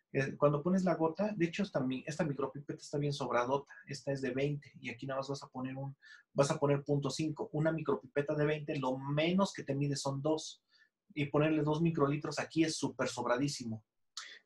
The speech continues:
Pero bueno, entonces pones aquí la muestra, cierras y al momento de que, de que cierras, aquí,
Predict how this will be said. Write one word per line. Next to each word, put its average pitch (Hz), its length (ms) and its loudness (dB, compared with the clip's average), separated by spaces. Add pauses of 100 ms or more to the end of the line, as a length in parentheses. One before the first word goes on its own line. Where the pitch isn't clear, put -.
Pero 143 160 10
bueno, 139 260 8 (300)
entonces 156 400 6
pones 190 320 6
aquí 185 160 2
la 185 100 6
muestra, 175 540 4
cierras 160 880 4
y 139 80 4
al 135 100 2
momento 156 340 2
de 175 120 4
que, 147 140 0 (180)
de 143 160 4
que 143 80 0
cierras, 165 580 4 (300)
aquí, 175 480 2